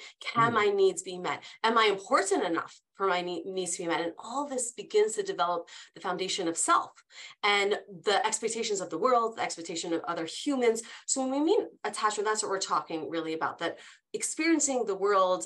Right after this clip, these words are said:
Speaker 1: through interpersonal relationships. And because little children have so many needs, I mean, the littler they get, the more needs they need help being met.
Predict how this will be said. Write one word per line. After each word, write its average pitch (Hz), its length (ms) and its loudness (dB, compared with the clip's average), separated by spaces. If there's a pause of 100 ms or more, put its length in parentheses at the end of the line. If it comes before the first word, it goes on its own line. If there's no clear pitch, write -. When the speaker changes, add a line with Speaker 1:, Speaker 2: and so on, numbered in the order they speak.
(120)
Speaker 1:
through 190 180 -8
interpersonal 190 760 -2
relationships. 160 640 -6
And 165 160 -2 (720)
because 262 840 0
little 175 380 0
children 175 540 -4
have 160 140 -4
so 208 640 2
many 170 280 0
needs, 160 360 -2
I - 60 -8
mean, 165 160 0
the 165 180 -2 (220)
littler 240 540 4
they 185 160 2
get, 175 260 4 (320)
the 180 300 0
more 214 300 6
needs 208 280 2
they 175 160 -2
need 170 240 -6
help 170 240 0
being 165 200 -4
met. 202 300 0